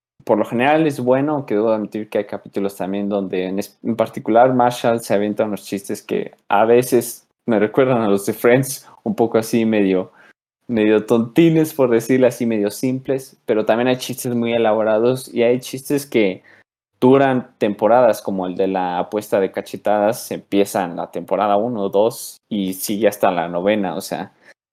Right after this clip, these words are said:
son, le siguieron con chistes que realmente fueron muy elaborados y sí tuvieron su punchline, sí tuvieron su final merecido. Pero entonces sí,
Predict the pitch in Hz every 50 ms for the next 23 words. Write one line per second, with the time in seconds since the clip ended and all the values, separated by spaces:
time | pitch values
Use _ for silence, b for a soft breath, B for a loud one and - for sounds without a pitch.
0 | _ _ - - 110 104 107 107 101 98 - - 101 110 - - 113 113 110 -
1 | 117 107 113 120 123 127 127 - 127 113 - - - - - 117 - - 120 104
2 | 101 107 107 107 104 101 110 104 - 123 110 107 104 107 110 110 110 110 107 107
3 | 107 110 113 113 113 113 113 117 117 117 113 - - 95 92 - - 101 95 92
4 | 92 90 90 90 - _ _ _ _ _ _ _ _ _ _ - - 104 95 101
5 | 104 107 107 104 - - 92 80 _ - 117 117 120 117 - - 123 113 117 117
6 | 123 123 - - 92 - - 98 98 95 95 98 98 95 - - 87 - - 92
7 | 90 90 95 90 85 82 80 78 - _ _ - - - - - - 107 87 78
8 | - - _ _ _ _ _ _ _ _ _ _ _ - 95 95 90 - 110 113
9 | - - - - 110 90 69 -